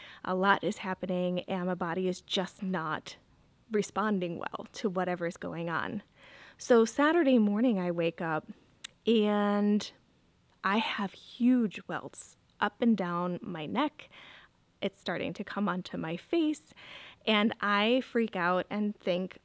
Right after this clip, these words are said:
"Oh, I'm having an allergic reaction." So I go to the E R to let them know that I have hives. And nineteen years ago, I had an, a few episodes where I actually did go into anaphylactic shock,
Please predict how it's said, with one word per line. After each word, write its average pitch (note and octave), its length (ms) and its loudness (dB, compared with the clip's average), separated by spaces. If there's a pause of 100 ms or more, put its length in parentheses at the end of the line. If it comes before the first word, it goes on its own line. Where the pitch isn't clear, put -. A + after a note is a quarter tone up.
(100)
"Oh, G3+ 320 2 (200)
I'm D4 200 2
having G3 340 -2
an G3+ 80 -2
allergic F#3+ 360 -4
reaction." - 600 -8 (400)
So - 340 -2
I A3+ 240 2
go A#3 300 2
to - 180 -8
the C4 240 -4
E A3+ 60 2
R E3+ 320 -2 (500)
to F#3+ 480 -2
let F#3+ 220 -6
them A#3+ 120 0
know F3+ 200 0
that F#3+ 120 -6
I G3 60 -6
have G3+ 220 -8
hives. F#3 540 -4 (760)
And A3 240 4 (420)
nineteen C#4+ 720 4
years F#3+ 400 0
ago, E3 420 -4
I F3+ 180 0
had F#3+ 280 -6
an, E3+ 340 -6
a E3 160 -8
few F3+ 300 -6
episodes F3 560 -8
where F3 380 -4
I F3 80 -8
actually E3+ 360 -6
did A#3+ 320 -2
go D#3+ 200 -4
into F3 680 -6
anaphylactic - 720 -10
shock, - 400 -8